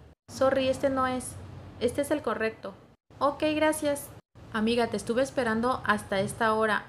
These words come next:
Creo que por lo menos hubieras podido mandarme un mensaje o una llamada de que no podías y no hubiera habido problema, ya que me hiciste dar dos vueltas.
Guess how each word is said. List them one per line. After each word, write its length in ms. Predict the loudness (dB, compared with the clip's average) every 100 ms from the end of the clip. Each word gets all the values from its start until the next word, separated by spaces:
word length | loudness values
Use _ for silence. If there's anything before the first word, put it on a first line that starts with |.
| -14
Creo 200 | -4 -2
que 100 | -2
por 140 | -2 0
lo 100 | 0
menos 320 | 0 -2 0
hubieras 300 | 0 0 -2
podido 300 | -4 -4 -2
mandarme 400 | -2 -2 -2 -2
un 80 | -2
mensaje 600 | -4 -4 -8 -4 -6 -4
o 100 | -4
una 260 | -2 -2 0
llamada 520 | 0 0 0 0 -2
de 140 | -4
que 120 | -6 -6
no 180 | -6
podías 520 | -4 -4 -2 -2 -4 -12 -20 -20 -10
y 100 | -4
no 140 | -4
hubiera 260 | 0 2 2
habido 300 | 2 0 0
problema, 540 | 0 0 0 -2 -2
ya 160 | -4 -2
que 100 | -2
me 80 | -2
hiciste 340 | -4 -4 -2
dar 280 | -2 -2 0
dos 220 | 0 0
vueltas. 480 | -2 -4 -6 -10